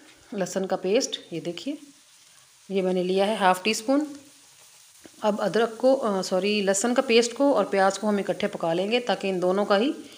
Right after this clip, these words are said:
कच्चापन इकट्ठे चला जाए। और बस ये हो गया है डन। और अब मैं इसमें डाल रही हूँ टमाटो की प्यूरी। मैंने दो मीडियम साइज़ के टमाटर लिए थे,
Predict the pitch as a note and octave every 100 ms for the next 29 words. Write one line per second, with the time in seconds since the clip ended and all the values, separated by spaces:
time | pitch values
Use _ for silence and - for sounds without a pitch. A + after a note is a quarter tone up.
0 | - - - - G3+ G3 A3 A#3+ D4 G#3+
1 | F#3+ G#3+ B3 A3 E3+ F3 G#3+ D4+ - -
2 | _ - _ _ _ _ - _ - -
3 | _ _ _ _ _ _ _ _ _ _
4 | _ _ _ _ _ _ _ _ _ _
5 | _ _ G3+ F#3 F3 A#3 A#3 G3+ G3+ F#3+
6 | E3+ F#3 F#3 F3 F3+ A#3 C#4+ - - -
7 | - - - - - - - G3 F#3+ G3+
8 | G#3 G#3 F#3 F3+ G#3 A3+ G#3 F#3+ F#3 G#3+
9 | G#3 F#3 - F#3+ G3 D4 - - - -
10 | G#3+ G3 F#3+ F3 G#3 G3+ G#3+ F#3+ F#3+ -
11 | G3 F3+ E3 F3+ F3+ F#3 F#3+ D4